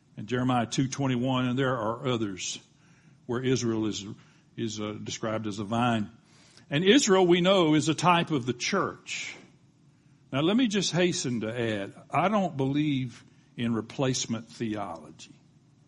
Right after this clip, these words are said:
I don't believe the church has replaced Israel. Israel is Israel. Israel always has been Israel. Israel always will be Israel. The, but the Israel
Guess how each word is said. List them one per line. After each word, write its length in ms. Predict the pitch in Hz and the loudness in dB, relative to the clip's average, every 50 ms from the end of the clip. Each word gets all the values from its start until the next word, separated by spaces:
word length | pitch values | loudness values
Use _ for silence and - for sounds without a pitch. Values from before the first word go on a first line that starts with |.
| _ - _ - - _ _ - - - _ _ _ _ _ - _ _ _ _ _ _ _ | _ -20 _ -20 -20 _ _ -20 -20 -20 _ _ _ _ _ -20 _ _ _ _ _ _ _
I 120 | - 135 160 | 0 2 4
don't 160 | 185 214 202 | 4 4 4
believe 320 | 190 185 180 170 165 147 | 4 6 6 4 4 2
the 60 | 143 135 | 0 -2
church 560 | - - - 165 170 170 160 160 151 - - | -2 -2 2 4 4 4 4 2 0 -4 -2
has 240 | 139 143 123 107 113 | 0 0 0 0 0
replaced 920 | 117 127 120 - - - 170 165 165 165 147 - - - - - - 156 | 0 -2 -2 -2 0 2 4 4 6 6 4 4 2 -4 -6 -6 -2 0
Israel. 600 | 151 156 147 123 110 113 104 101 92 82 92 - - - _ _ _ _ _ - | 2 2 2 2 0 -2 -2 -4 -4 -6 -10 -18 -20 -20 _ _ _ _ _ 0
Israel 480 | 151 160 190 214 156 156 180 170 170 160 | 6 6 8 8 8 6 6 6 6 6
is 200 | 139 143 120 135 | 4 4 6 8
Israel. 460 | 160 165 156 117 104 107 92 85 - - - _ _ _ _ _ _ _ _ _ - - | 8 8 8 6 2 -2 -4 -4 -6 -16 -20 _ _ _ _ _ _ _ _ _ -18 -4
Israel 320 | - 123 135 113 131 120 127 | -2 0 0 2 2 2 2
always 380 | 127 131 131 131 123 120 113 | 2 2 4 4 4 2 2
has 360 | - 127 135 139 156 185 175 156 | 2 2 4 4 4 4 2 0
been 320 | 160 170 170 185 185 180 | 0 0 0 2 0 -2
Israel. 560 | 160 160 170 175 175 151 160 175 170 151 - - | 0 2 2 2 2 2 0 0 -2 -2 -2 0
Israel 380 | 160 160 160 143 143 156 143 131 | 0 2 2 2 2 0 0 0
always 520 | 139 143 147 143 143 147 147 143 139 - - - _ - | 0 0 0 2 0 2 2 0 0 -2 -6 -18 _ -6
will 340 | 117 123 147 165 170 165 151 | 4 8 10 10 10 10 8
be 280 | 131 127 120 117 113 107 | 6 6 6 6 6 4
Israel. 420 | 110 98 - 92 87 82 76 78 - _ _ _ _ _ _ _ _ _ _ _ _ - - - | 2 0 -2 -8 -12 -14 -16 -20 -20 _ _ _ _ _ _ _ _ _ _ _ _ -20 -12 -6
The, 100 | 131 - - - - | -6 -6 -6 -6 2
but 240 | 139 185 208 196 165 | 4 4 4 6 6
the 100 | 175 208 | 6 6
Israel 560 | 262 285 180 156 151 151 143 143 143 151 - | 6 4 4 4 2 2 2 2 0 0 -4